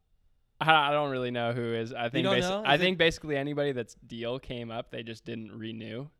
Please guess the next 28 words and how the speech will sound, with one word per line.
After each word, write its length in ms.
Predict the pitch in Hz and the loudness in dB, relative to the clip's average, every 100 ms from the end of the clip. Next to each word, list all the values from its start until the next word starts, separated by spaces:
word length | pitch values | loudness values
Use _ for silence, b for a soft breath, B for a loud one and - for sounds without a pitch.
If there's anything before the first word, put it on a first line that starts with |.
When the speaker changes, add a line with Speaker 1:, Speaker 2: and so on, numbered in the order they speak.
| - | -16
Speaker 1:
because 180 | 120 117 | -12 -10
there's 160 | 113 | -8
new 140 | 120 113 | -8 -10
ownership 480 | 110 113 - 123 | -10 -10 -10 -12
there, 220 | - 135 135 | -6 -2 -2
and 220 | 113 113 b b b b _ | -6 -14 b b b b _
I 80 | 117 | -12
think 200 | 110 110 | -10 -10
they're 200 | 110 107 | -8 -8
cutting 340 | 107 120 110 110 | -8 -8 -6 -6
back 320 | 113 113 123 | -6 -6 -6
on 160 | 113 113 | -8 -8
their, 300 | 107 110 - _ _ | -10 -10 -14 _ _
their 380 | 104 104 113 120 b b b b b b b _ | -14 -10 -12 -14 b b b b b b b _
whatever, 440 | 113 110 101 107 107 | -10 -10 -8 -8 -8
uh, 220 | 104 104 123 | -10 -14 -10
budget 260 | 110 107 104 | -10 -10 -14
that 200 | 107 107 | -14 -12
is. 180 | 107 110 | -12 -12
I 80 | |
don't 100 | 110 107 | -12 -14
know 80 | |
what 100 | 110 | -16
it 80 | 110 | -14
is, 100 | 110 | -12
Speaker 2:
Is 80 | 165 | -10
it, 80 | |
Speaker 1:
but 100 | 180 | -10